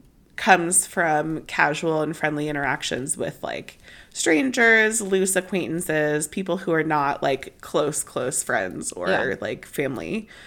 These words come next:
Speaker 2: Yeah.
Speaker 1: Um,
Speaker 2: Which
Speaker 1: and
Speaker 2: is not to
Speaker 1: having
Speaker 2: say those
Speaker 1: Yeah.
Speaker 2: close ties don't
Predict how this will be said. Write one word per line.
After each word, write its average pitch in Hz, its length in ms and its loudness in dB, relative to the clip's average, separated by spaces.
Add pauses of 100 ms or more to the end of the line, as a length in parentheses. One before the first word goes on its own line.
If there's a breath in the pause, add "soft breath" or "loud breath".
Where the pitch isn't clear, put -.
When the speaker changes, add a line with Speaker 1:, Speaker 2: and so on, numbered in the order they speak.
(260 loud breath)
Speaker 2:
Yeah. 196 140 -4 (360)
Speaker 1:
Um, 135 320 -4 (120)
Speaker 2:
Which - 120 4
Speaker 1:
and 170 100 6
Speaker 2:
is 190 80 -2
not 240 220 8
to - 60 4
Speaker 1:
having 330 180 4
Speaker 2:
say 240 300 6
those 190 580 0
Speaker 1:
Yeah. 175 160 4
Speaker 2:
close 202 260 4
ties 202 440 0
don't 147 520 -2